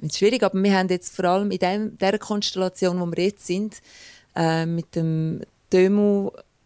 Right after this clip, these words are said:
und dem Remo und dem Didi, ähm, haben wir sehr viel schon Ideen gesammelt. Ich habe da mal einfach so. Das sind alles uralte, wo ich, ich habe mit einundzwanzig Jahren angefangen, also wirklich schon vor langer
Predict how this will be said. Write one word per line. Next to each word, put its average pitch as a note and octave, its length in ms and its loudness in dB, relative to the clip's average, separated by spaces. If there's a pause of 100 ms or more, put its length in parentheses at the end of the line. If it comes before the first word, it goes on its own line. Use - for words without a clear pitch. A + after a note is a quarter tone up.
und D#3+ 320 -2
dem D#3+ 120 0
Remo F#3+ 540 2
und D#3+ 160 -4
dem E3+ 100 -4
Didi, E3+ 560 -4 (640)
ähm, E3 460 2 (180)
haben F3+ 200 2
wir E3+ 80 2
sehr F#3 300 2
viel F3+ 500 -2 (240)
schon F#3+ 220 0
Ideen F3+ 460 2
gesammelt. F#3 600 0
Ich D#3+ 100 -14
habe F3+ 120 -8
da E3+ 80 -2
mal D3 240 -4 (1700)
einfach F#3 240 -6
so. D3 280 -8 (160)
Das G3 160 -6
sind G3+ 200 0
alles G#3 360 2
uralte, G3+ 640 2
wo F#3+ 100 0
ich, G3 140 -4 (100)
ich - 260 -12
habe E3 100 -6
mit E3 100 -8 (200)
einundzwanzig F3 680 0
Jahren E3+ 160 2
angefangen, E3+ 260 -4
also E3 200 -6
wirklich F3+ 260 -2
schon F#3 100 -6
vor F3 120 0
langer E3+ 240 0